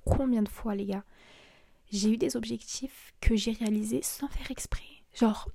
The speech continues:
non, dans le sens où mon inconscient savait que je devais les faire. Et là, quand je suis repartie dans ma fiche d'objectifs, je me suis fait, oh, en fait, je l'ai fait, mais j'avais oublié que je l'ai fait. So, voilà, c'est ça. C'est pour ça qu'il faut le faire. T'envoies un message à ton inconscient, tu ancres ça dans ta tête et tu sais où aller. J'ai quatre cases.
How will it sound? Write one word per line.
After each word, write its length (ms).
non, 160
dans 80
le 60
sens 260
où 40
mon 200
inconscient 440
savait 380
que 200
je 100
devais 180
les 100
faire. 240
Et 80
là, 140
quand 100
je 60
suis 80
repartie 340
dans 100
ma 140
fiche 220
d'objectifs, 600
je 60
me 60
suis 160
fait, 200
oh, 220
en 60
fait, 220
je 60
l'ai 100
fait, 300
mais 100
j'avais 180
oublié 320
que 100
je 60
l'ai 60
fait. 340
So, 240
voilà, 240
c'est 120
ça. 180
C'est 100
pour 120
ça 80
qu'il 80
faut 120
le 60
faire. 200
T'envoies 240
un 20
message 240
à 60
ton 160
inconscient, 480
tu 240
ancres 260
ça 120
dans 120
ta 120
tête 360
et 80
tu 140
sais 240
où 120
aller. 220
J'ai 160
quatre 200
cases. 280